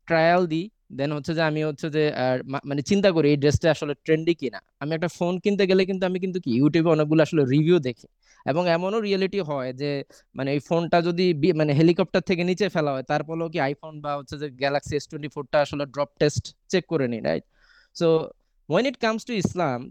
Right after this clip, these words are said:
তখন কিন্তু আমরা actually খুব একটা thought দিতে চাই না, বা লাইফস্টাইলের ক্ষেত্রে কিন্তু আমরা আসলে কি খুব একটা thought দিতে চাই না, হ্যাঁ? So, আমরা কিন্তু আসলে blindly নিয়ে নিই। আমাদেরকে আসলে, আহ, western বা ইউরো একটা lifestyle দেওয়া হচ্ছে, আমরা মনে করতেছি, "না, this is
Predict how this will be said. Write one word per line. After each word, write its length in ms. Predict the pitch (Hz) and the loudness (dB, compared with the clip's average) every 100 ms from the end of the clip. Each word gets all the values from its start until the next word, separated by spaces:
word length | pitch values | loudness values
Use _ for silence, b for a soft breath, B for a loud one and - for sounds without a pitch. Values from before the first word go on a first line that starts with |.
| - | -10
তখন 220 | 196 226 | -6 -6
কিন্তু 260 | 220 220 214 | -4 0 2
আমরা 280 | 180 180 | 2 2
actually 340 | 175 - 175 233 - _ _ _ _ _ _ - | 0 -2 -2 -4 -8 _ _ _ _ _ _ -6
খুব 200 | 156 165 | 2 2
একটা 220 | 170 190 | 4 2
thought 280 | - 151 147 | 2 0 0
দিতে 280 | 135 160 170 | 0 -2 0
চাই 240 | 139 101 98 | 0 -2 -4
না, 140 | 80 80 _ b 110 | -14 -16 _ b -4
বা 200 | 123 123 | 0 2
লাইফস্টাইলের 600 | 131 160 - 220 196 214 | 2 0 -2 -2 -2 -4
ক্ষেত্রে 360 | 202 - 202 | -8 -6 -6
কিন্তু 200 | 190 185 | -4 -4
আমরা 120 | 165 | -4
আসলে 200 | 156 180 | -4 -6
কি 100 | 160 123 | -6 -4
খুব 180 | 156 | 2
একটা 220 | 160 - 185 | 2 2 -2
thought 260 | - 143 | 0 0
দিতে 260 | 139 160 175 | 0 -2 0
চাই 220 | 151 113 | 2 0
না, 120 | 101 | -2
হ্যাঁ? 200 | 143 226 - - | -8 -8 -10 -6
So, 60 | 135 | -2
আমরা 160 | 147 | -2
কিন্তু 160 | 165 165 | -2 -2
আসলে 200 | - 165 | -2 -2
blindly 460 | 131 139 147 156 | 2 2 2 2
নিয়ে 240 | 147 170 156 | 2 2 0
নিই। 140 | 110 _ _ _ - | -2 _ _ _ -6
আমাদেরকে 380 | 131 143 147 | -2 -2 -2
আসলে, 260 | 151 170 151 151 | -2 -2 -2 -2
আহ, 560 | - _ _ - 127 127 | -4 _ _ -6 -4 -2
western 400 | 147 - 165 156 | -2 -2 -4 0
বা 100 | 147 | 0
ইউরো 260 | 147 160 | 0 0
একটা 160 | 170 175 | -2 -2
lifestyle 400 | 151 151 - 156 | -2 -2 -4 -6
দেওয়া 180 | 143 170 | -2 -4
হচ্ছে, 340 | 190 - - | -4 -10 -8
আমরা 180 | 143 151 | -6 -4
মনে 180 | 156 156 | -6 -6
করতেছি, 320 | 156 165 165 | -8 -4 0
"না, 140 | 139 127 | 2 2
this 180 | 110 147 | 2 4
is 120 | 180 | 4